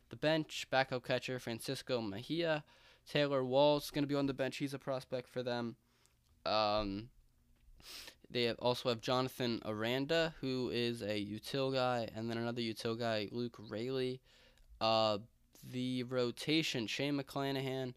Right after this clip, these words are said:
Drew Rasmussen, Zach Eflin, Jeffrey Springs, and Yanni Chirinos.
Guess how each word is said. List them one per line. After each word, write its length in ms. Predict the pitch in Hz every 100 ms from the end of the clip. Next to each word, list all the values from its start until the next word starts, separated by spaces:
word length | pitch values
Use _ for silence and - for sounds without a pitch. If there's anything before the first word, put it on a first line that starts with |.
| - - -
Drew 220 | 147 156
Rasmussen, 800 | 147 139 - 139 123 135 127 120 - _
Zach 300 | - 131 135
Eflin, 520 | 127 120 131 127 117 120
Jeffrey 340 | - 127 - 131
Springs, 540 | - - 123 120 113 -
and 220 | 117 113
Yanni 360 | 113 117 117
Chirinos. 840 | 104 - 107 135 143 139 135 -